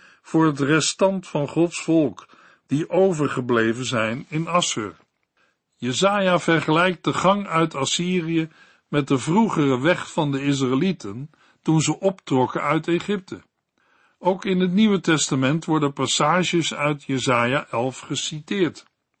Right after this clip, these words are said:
Paulus haalt vers tien aan in een betoog dat de volken van de wereld de Heer Jezus zullen erkennen. In Openbaring vijf vers vijf wordt de verheerlijkte Christus aangeduid als de wortel van Isaï,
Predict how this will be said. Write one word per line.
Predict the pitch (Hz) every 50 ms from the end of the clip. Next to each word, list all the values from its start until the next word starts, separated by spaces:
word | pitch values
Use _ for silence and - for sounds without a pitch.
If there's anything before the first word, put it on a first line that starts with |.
| _ _ _ _ _ _ _ -
Paulus | - 170 180 196 190 190 180 - -
haalt | 156 156 160 151 -
vers | - - 151 139 - -
tien | - - 214 202 175 147
aan | 131 123 120 127 147 170 -
in | 160 156 160
een | 156 147 131
betoog | 135 135 - - 180 180 180 170 -
dat | - 156 147 139
de | - 139
volken | - - 165 190 208 190 - - 160
van | 135 160 160 147
de | 135 123
wereld | 131 151 180 180 170 170 165 170 165 - _ _ - - - _ _ _
de | - 135
Heer | 147 156 165 165 165
Jezus | 170 170 175 190 202 190 156 151 143 131 -
zullen | - 139 131 120 -
erkennen. | - 120 113 113 - 120 113 104 90 82 82 _ _ _ _ _ _ _ _ _ _ _ _ _
In | - 123 131
Openbaring | 127 131 131 123 143 131 127 139 139 139 143 143 143 143 131 -
vijf | - 139 147 156 156 139
vers | - - 139 131 - -
vijf | - - 190 180 139 110 123 - - - _ _ _ _ _ _ _
wordt | - 147 160 151 -
de | 147 131
verheerlijkte | 127 143 143 156 185 208 202 190 175 160 - 147 135 131
Christus | - 156 170 185 170 - - - 127 113 - -
aangeduid | - 165 170 175 175 - - 143 120 110 95 95 104 127 139 - - _ - - _ _ _
als | - 147 147 139 131
de | 139
wortel | 139 135 135 170 190 190 - 135 113 104 98
van | 90 - 147 143 165
Isaï, | 175 170 175 156 - 139 139 127 113 98 90